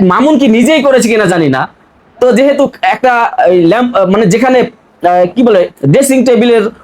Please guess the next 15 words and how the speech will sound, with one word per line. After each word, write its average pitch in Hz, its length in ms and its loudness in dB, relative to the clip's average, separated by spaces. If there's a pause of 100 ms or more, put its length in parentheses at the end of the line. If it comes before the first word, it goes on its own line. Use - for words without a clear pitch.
ওইখান 254 300 0 (100)
থেকে, 214 220 0
আহ, - 640 -6 (140)
ভিডিওটা 269 320 0
যে 214 120 0 (100)
করেছে, 185 300 0 (360)
এই 233 120 0 (100)
ভিডিওটা 240 400 0 (420)
হয়তো 240 240 0 (160)
লায়লা 196 260 0
করেছে, 294 300 0
নাহলে 302 200 2 (100)
মামুন 262 240 0 (100)
নিজেই 262 240 0
করাইছে, 175 400 -2